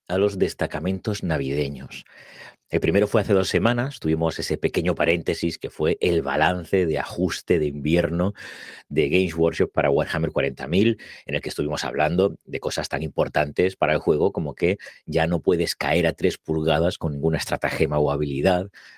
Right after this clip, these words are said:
de otras unidades, o el cambio a algunas estratagemas como las de armadura del desprecio de los marines y de otras facciones, unas cuantas, que hacen lo mismo. Pues además de eso,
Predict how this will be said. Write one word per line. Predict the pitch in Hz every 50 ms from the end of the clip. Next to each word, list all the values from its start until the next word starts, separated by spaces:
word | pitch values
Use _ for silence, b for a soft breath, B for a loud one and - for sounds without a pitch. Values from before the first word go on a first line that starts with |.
| B _
de | - 69 73
otras | 71 - - - -
unidades, | 71 69 65 82 95 101 98 92 92 98 101 - B B B B B B B B
o | - 80 80 78 76 76 -
el | - 80 76 -
cambio | - 101 101 95 85 90 95 - - _ _ _ _ -
a | 71 69 64 64 62 62 62 62 62 - - -
algunas | - 69 78 80 80 - 82
estratagemas | 80 - - - - 76 - - 78 82 85 -
como | - 73 71 67 65
las | 67 65 65
de | - 76
armadura | 67 71 76 71 76 85 - -
del | 80 80 76
desprecio | 71 71 - - - - - 131 - -
de | 73 71
los | 73 69 -
marines | 67 69 80 82 87 113 - - -
y | 90
de | 82 80
otras | 76 - 73 - -
facciones, | - - - - 87 85 76 67 -
unas | 87 85 78 -
cuantas, | - 64 64 - - - - -
que | - - 62
hacen | - - 67
lo | 67 65
mismo. | 67 73 - - 73 65 B B B B B B B B B B _
Pues | 82 76 71 - - -
además | - 78 73 76 98 107 98
de | 98 104
eso, | 113 - - 139 143